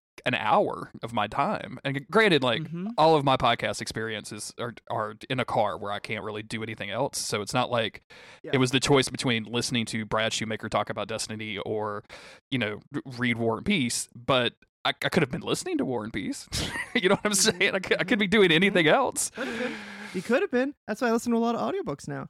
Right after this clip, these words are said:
Speaker 1: Yeah.
Speaker 2: I think it's diff-, it's, if it's, like, one of our friends doing a video game podcast, that's one thing. You know, we did that for so long. We all were doing them.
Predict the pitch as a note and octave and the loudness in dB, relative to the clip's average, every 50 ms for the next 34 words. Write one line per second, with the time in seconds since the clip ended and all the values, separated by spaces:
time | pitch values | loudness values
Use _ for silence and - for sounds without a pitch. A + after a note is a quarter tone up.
0 | - C3+ A#2+ - - G3+ G#3 D4+ - E4 - - - B3 B3 - - F3+ - - | -8 -8 -6 -2 -2 -2 -2 -2 -2 -2 -4 -4 -2 -4 -4 -4 -4 -8 -8 -8
1 | - - G3 F#3 G#3 F#3+ - - A3+ - - C#4 C#4 C4+ A#3 G#3+ F3+ - - - | -10 -8 -6 -4 -4 -4 -4 -4 -8 -6 -4 -2 0 2 4 4 2 2 2 0
2 | D3 D3+ D#3+ E3 - - D#3+ D3+ D3 C#3 D3 C#3+ C#3+ C#3 C#3 C3 - C#3 C3+ C3 | 2 2 2 2 0 0 -2 -2 0 0 0 0 0 0 -2 -4 -4 -6 -8 -8
3 | - C3+ C3 - - B2 _ - C3 B2+ A#2+ - B2+ A#2+ A#2+ B2 B2+ B2 B2+ C3+ | -8 -10 -10 -10 -12 -16 _ -10 -10 -10 -10 -10 -12 -12 -12 -14 -14 -14 -12 -12
4 | B2+ C3 C3 A#2 B2 - - A#2+ - - B2 A2+ A#2 A#2+ A#2+ A#2+ A2+ G#2+ _ - | -12 -12 -12 -12 -12 -16 -16 -20 -16 -14 -14 -12 -10 -8 -8 -8 -8 -10 _ -14
5 | C3 C3+ D3 F#3+ G3+ F3+ E3+ D#3+ C#3 F3+ A#3+ A3+ C3+ G#2 G#2 G#2+ | -8 0 2 4 4 4 2 2 2 4 4 4 2 0 -4 -14